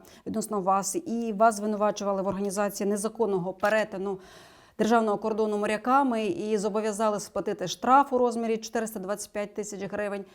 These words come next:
Ви обіцяли розказати подробиці цієї справи. Тобто,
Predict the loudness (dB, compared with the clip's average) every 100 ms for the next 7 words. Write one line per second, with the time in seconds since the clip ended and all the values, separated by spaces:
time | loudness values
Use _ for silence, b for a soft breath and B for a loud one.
0 | b b 8 8 8 2 2 2 -2 -4
1 | -2 -4 -6 -6 -4 -4 -6 -8 -6 -4
2 | -4 -6 -6 -6 -6 -10 -8 -8 -4 -4